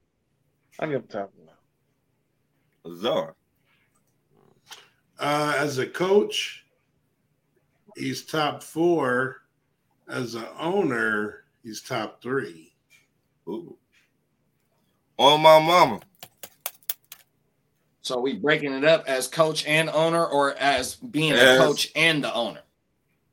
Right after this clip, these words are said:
Speaker 4: 'Cause my
Speaker 2: Yeah.
Speaker 4: thing is him being coach and owner 'cause he got a championship with them, right?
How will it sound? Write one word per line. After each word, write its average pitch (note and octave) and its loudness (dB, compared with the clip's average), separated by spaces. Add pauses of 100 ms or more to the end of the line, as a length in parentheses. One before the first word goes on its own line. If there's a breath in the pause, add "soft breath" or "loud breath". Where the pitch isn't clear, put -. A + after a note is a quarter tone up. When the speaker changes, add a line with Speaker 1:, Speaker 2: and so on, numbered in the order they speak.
Speaker 4:
'Cause C#3 0
my D3+ 4
Speaker 2:
Yeah. G3+ -2
Speaker 4:
thing D3+ 2
is C#3 0
him F3 0
being D#3+ 0 (260 soft breath)
coach F3 2
and F3 2
owner D#3+ 4
'cause C#3+ -4
he C#3 -4
got E3 4
a E3 -2
championship D#3 0
with A#2+ -8
them, B2 -6
right? D#3 2